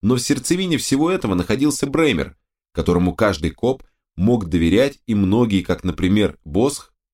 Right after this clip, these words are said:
так и делали. "Да, именно этим делом я сейчас занимаюсь", сказал Босх. "Пока особенно говорить не о чем, но я хочу попросить тебя об услуге. Если дело обернётся так, как обещает,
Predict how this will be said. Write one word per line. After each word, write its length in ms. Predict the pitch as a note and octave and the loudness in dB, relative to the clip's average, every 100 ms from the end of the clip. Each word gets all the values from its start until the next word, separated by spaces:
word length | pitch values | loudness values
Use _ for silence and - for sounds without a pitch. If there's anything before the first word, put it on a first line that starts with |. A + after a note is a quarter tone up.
| _ | _
так 220 | A#2+ - | -4 0
и 40 | B2+ | 0
делали. 480 | D3+ F#2 C2 - _ _ _ _ _ _ _ _ _ _ | 0 -2 -4 -12 _ _ _ _ _ _ _ _ _ _
"Да, 380 | D#2 F#2+ B2 G2+ | 0 4 4 4
именно 240 | F#2 F#2+ | 2 2
этим 300 | A2 A2 F#2+ | 0 0 -2
делом 320 | F2 G#2+ F#2+ | 2 2 2
я 100 | F2 | 0
сейчас 380 | D#2 D#2 - E2 | -4 -4 -2 -2
занимаюсь", 640 | D2 D#2 C#2+ B1 B1+ - _ _ - | 0 -2 -2 -4 -8 -14 _ _ -6
сказал 320 | D#2 C2 B1+ | -4 -2 -4
Босх. 360 | B1 - - _ _ _ _ _ | -6 -8 -14 _ _ _ _ _
"Пока 240 | G#2 A2 | -6 0
особенно 380 | B2+ - B2+ A2+ | 0 0 0 2
говорить 340 | G#2 G#2+ G2+ G2+ | 2 2 0 -2
не 140 | D#2+ | -2
о 40 | |
чем, 240 | D2 - B1+ _ _ _ - | -4 -8 -12 _ _ _ -4
но 120 | F#2+ | 2
я 140 | D3 | 2
хочу 280 | D#3 D3 C3+ | 0 -4 -6
попросить 480 | B2 G#2 G2 - B2 | -4 -2 0 -2 -4
тебя 220 | A#2+ A2+ | 0 2
об 120 | A2 | 2
услуге. 580 | A#2+ - G#2+ D#2 B1+ - _ _ _ _ _ _ _ - | -2 -2 -2 -2 -4 -12 _ _ _ _ _ _ _ -6
Если 340 | A2+ A2 F#2+ | -4 0 0
дело 280 | F2 A2 F#2+ | 2 2 2
обернётся 560 | E2+ F2+ F#2 G#2 - E2 | 2 0 2 0 -2 -4
так, 300 | - G#2 - | -2 -2 -4
как 180 | D#2 | -6
обещает, 720 | D#2 D#2 D2+ - A2 G2+ - | -2 -2 -2 2 2 2 -2